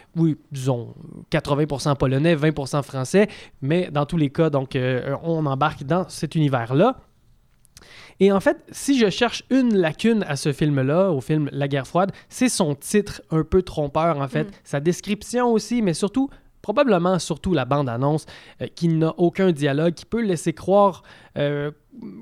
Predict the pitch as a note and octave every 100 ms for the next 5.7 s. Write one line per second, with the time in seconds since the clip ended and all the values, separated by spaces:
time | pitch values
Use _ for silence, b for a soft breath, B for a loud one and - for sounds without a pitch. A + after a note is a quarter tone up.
0 | - - F3 F#3+ F3+ F3+ E3 - A3 G#3+
1 | F#3 D#3+ D3+ C#3+ D#3 C#3 F3 F3+ D#3+ D3+
2 | C3+ D#3+ D#3+ D3+ F3 F3 F3 E3 E3 D3+
3 | B - E3 E3+ D3+ D3 E3 D3 G#3+ A3
4 | F#3+ F3+ G3 G3 E3 D3 C#3 B E3 E3+
5 | - G#3+ - F3+ F3 D#3+